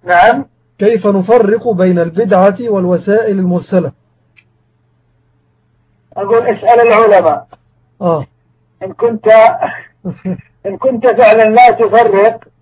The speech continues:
Speaker 1: يعني بين البدع
Speaker 2: آه.
Speaker 1: وبين المصالح المرسلة، لا شك، فاسأل العلماء.
Speaker 2: نعم.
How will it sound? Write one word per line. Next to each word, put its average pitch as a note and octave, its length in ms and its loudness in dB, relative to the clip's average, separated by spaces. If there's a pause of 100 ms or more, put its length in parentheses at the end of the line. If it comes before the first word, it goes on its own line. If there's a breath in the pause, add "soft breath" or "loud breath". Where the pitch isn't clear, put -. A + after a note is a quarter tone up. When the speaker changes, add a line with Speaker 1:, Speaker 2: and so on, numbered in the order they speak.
(720)
Speaker 1:
يعني F3+ 260 -2
بين A3 240 2
البدع G#3 680 2 (300)
Speaker 2:
آه. D#3+ 200 -8 (1300)
Speaker 1:
وبين G#3+ 380 2
المصالح G#3+ 640 2
المرسلة، G#3 640 2 (340)
لا G#3 480 4
شك، G3 300 -2 (260)
فاسأل G#3+ 380 2
العلماء. F#3 920 4 (480)
Speaker 2:
نعم. D#3 260 -6